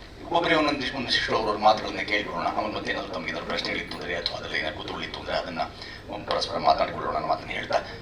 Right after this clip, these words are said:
ನನ್ನನ್ನ ಇದಕ್ಕಾಗಿ ಅಂತ ಆಯ್ಕೆ ಮಾಡ್ಕೊಂಡು ಸುಮಾರು ಒಂದು ಎಂಟು ತಿಂಗಳು, ಎಂಟು ತಿಂಗಳು ಸತತವಾಗಿ ಇವರೆಲ್ಲರನ್ನೂ ಸುಮಾರು ಎಂಟುನೂರು ಮಂದಿ ನಾವು ಅವರನ್ನ, ಅವರಲ್ಲಿರೋ ಪ್ರತಿಭೆಯನ್ನ ನೇರ್ಪುಗೊಳಿಸೋಕೆ ನಾವು,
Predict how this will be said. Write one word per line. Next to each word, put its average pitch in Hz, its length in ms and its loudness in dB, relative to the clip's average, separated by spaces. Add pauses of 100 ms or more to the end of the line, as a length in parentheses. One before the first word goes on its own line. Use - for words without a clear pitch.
ನನ್ನನ್ನ 135 540 8
ಇದಕ್ಕಾಗಿ 113 460 8
ಅಂತ - 120 -2 (440)
ಆಯ್ಕೆ 104 280 6
ಮಾಡ್ಕೊಂಡು - 500 0 (400)
ಸುಮಾರು 110 180 6
ಒಂದು 101 140 2
ಎಂಟು 120 240 4
ತಿಂಗಳು, 107 260 0
ಎಂಟು 90 140 -2
ತಿಂಗಳು 90 180 -2
ಸತತವಾಗಿ 107 560 10
ಇವರೆಲ್ಲರನ್ನೂ 117 880 -4
ಸುಮಾರು 185 280 4
ಎಂಟುನೂರು 214 440 2
ಮಂದಿ - 420 0 (380)
ನಾವು 87 520 2 (1000)
ಅವರನ್ನ, - 340 4
ಅವರಲ್ಲಿರೋ 101 400 4
ಪ್ರತಿಭೆಯನ್ನ - 600 -2
ನೇರ್ಪುಗೊಳಿಸೋಕೆ - 1000 0 (340)
ನಾವು, 90 300 0